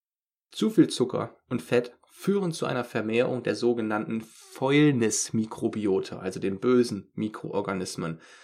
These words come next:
und zu einer Hemmung der positiven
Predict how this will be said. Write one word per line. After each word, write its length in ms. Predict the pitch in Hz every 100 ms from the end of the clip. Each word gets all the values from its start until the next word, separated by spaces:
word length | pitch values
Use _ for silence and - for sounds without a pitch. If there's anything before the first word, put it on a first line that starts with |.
| -
und 220 | - 131 123
zu 220 | - -
einer 200 | 117 113
Hemmung 640 | - - 156 180 190 196 - _ _ -
der 120 | 131
positiven 1160 | 127 - - 202 165 113 - 123 117 139 143